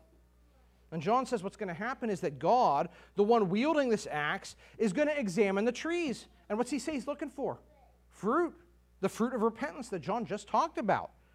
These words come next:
And whatever does not bear that tr-, bear that fruit, whatever does not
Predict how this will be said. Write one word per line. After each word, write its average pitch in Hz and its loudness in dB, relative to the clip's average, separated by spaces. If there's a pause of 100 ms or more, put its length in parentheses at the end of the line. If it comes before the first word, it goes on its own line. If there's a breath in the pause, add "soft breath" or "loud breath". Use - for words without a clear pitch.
(460 soft breath)
And 208 4
whatever 311 8
does 226 4
not 240 6
bear 254 6
that 202 4
tr-, - -12
bear 175 0
that 214 4
fruit, 302 -2
whatever 247 4
does 233 4
not 240 4